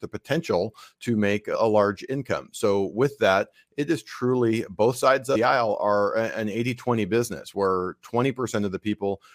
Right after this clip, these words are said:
are good and quality professionals, and a-, at least eighty percent of the people you should steer clear of. So what we're gonna walk through today is what are some of the things that should start, you know,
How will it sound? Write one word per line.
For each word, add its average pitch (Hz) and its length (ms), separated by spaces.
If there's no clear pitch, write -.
are 98 140
good 113 640
and 85 220
quality 107 560
professionals, 104 880
and 98 360
a-, 107 100
at 107 120
least 139 280
eighty 110 220
percent 101 280
of 95 40
the 90 80
people 92 460
you 104 160
should 95 220
steer 95 260
clear 95 320
of. 69 160
So 107 160
what 110 200
we're 117 100
gonna 113 160
walk 165 320
through 110 180
today 92 460
is 104 480
what 120 420
are 117 300
some 117 220
of 110 160
the 104 80
things 101 480
that 92 360
should 151 680
start, 117 500
you 110 140
know, 95 240